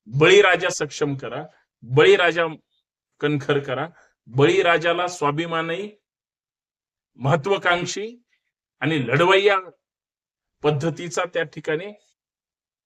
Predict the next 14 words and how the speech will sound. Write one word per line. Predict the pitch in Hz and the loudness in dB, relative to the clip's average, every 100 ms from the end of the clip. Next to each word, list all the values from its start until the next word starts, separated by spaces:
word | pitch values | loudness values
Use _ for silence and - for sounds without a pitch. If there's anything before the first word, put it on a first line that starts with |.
| _ _ _ _ _ _ | _ _ _ _ _ _
संकल्प | - - 165 156 214 202 | -12 -6 0 2 2 0
त्या | 190 | -2
बळीराजाच्या | 170 170 170 160 160 147 156 | 0 2 2 2 0 -2 -4
रूपानं | 143 143 143 | -4 -4 -6
झाला | 135 131 139 | -4 -2 -4
पाहिजे. | 139 131 127 147 170 _ _ _ | -2 -4 -4 -8 -10 _ _ _
तर, | 139 151 160 139 - | 2 4 2 -2 -4
तरच | 143 147 185 - - _ _ _ | -2 0 0 -4 -16 _ _ _
बळीराजा | 117 123 135 143 151 151 151 135 | -16 -4 2 4 4 2 0 -4
हा | 147 180 - _ | -4 -6 -10 _
सक्षम | - 151 - 170 156 | -10 -8 -6 -6 -4
होऊ | 143 139 | -4 -4
शकेल, | 135 123 127 110 - _ _ _ _ _ | -8 -10 -10 -10 -16 _ _ _ _ _
तो | - | -2